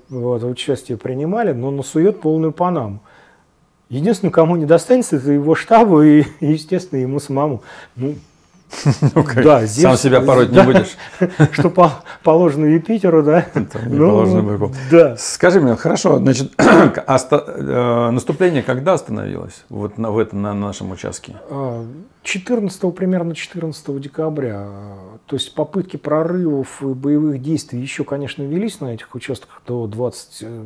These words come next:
Speaker 1: первого, до двадцать пятого декабря месяца. Но это уже будут локальные попытки, да, э, сил-то уже, ну, как мы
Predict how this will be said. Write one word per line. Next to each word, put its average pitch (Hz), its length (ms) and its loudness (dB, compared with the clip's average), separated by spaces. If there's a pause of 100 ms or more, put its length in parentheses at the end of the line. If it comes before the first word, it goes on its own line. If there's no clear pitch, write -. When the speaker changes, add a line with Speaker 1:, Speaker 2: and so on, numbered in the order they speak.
(120)
Speaker 1:
первого, 156 320 -4
до 117 100 -6
двадцать 117 320 -10 (600)
пятого 113 300 -8
декабря 123 420 -10
месяца. 123 380 -12 (280)
Но 165 100 -2
это 185 160 -2
уже 175 200 0
будут 175 320 -2
локальные 147 640 0
попытки, 135 680 -6
да, 147 360 -2 (380)
э, 143 320 0
сил-то 160 420 -4
уже, 131 200 -4
ну, 131 140 -10
как 135 200 -10
мы 131 200 -14